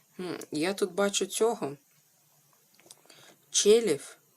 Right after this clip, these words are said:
Давай сюди. Так, а тут хтось був. На, на. Винесли.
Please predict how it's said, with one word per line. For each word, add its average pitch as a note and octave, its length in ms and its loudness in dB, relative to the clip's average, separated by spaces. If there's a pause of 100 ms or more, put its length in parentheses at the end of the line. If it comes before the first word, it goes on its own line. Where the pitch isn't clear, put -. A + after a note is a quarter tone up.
(1040)
Давай E3 220 -2
сюди. C#3 320 -6 (3750)
Так, D3 400 -4
а E3 40 -12
тут - 240 -12
хтось G3+ 320 -4
був. G#3+ 640 -8 (1000)
На, F3+ 240 4
на. C#3+ 300 0 (680)
Винесли. D3 540 -4